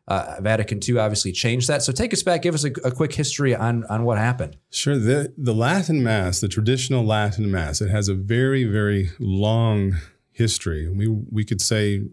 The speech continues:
Speaker 2: r-, at least thirteen, fourteen hundred years, the Mass has, over time, going all the way back to Pope Saint Gregory the Great.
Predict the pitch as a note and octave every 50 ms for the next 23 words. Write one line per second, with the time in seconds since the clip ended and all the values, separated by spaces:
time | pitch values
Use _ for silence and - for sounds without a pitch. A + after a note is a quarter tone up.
0 | - C3+ A#2 G#2 G#2 G#2+ - - A2 A2 - G2+ - - B2+ A#2+ A#2 A#2+ B2+ C#3+
1 | E3 E3+ D#3 B2+ - - - - C#3 C3+ B2+ - - C#3 C3 A#2+ A#2+ B2+ - C#3
2 | C3+ C3 - B2 G#2+ G2 A2+ A2+ G#2+ G2 F#2 F#2 G2 G#2 A2+ B2+ C3+ B2+ G2+ F2
3 | D#2+ C#2+ B1+ - - - - _ _ _ _ _ _ _ - G#2+ G2+ G#2 G2+ G#2+
4 | G#2+ G#2 - - G2+ G2 F#2 - - G#2 G#2 G2 G2 F2+ - D3 D#3 B2+ G2 G2+
5 | G2+ G#2+ G#2 G#2+ G#2+ G#2+ B2 C#3 C3+ A2 G#2 G2 G2 F#2 - G2 F2+ - - G#2
6 | G2 - - - G2+ G2 G#2 G2+ - F2+ F2 E2+ E2+ F2 F2 F2 F2+ F#2+ A2 B2
7 | B2 G#2 F2 B1+ -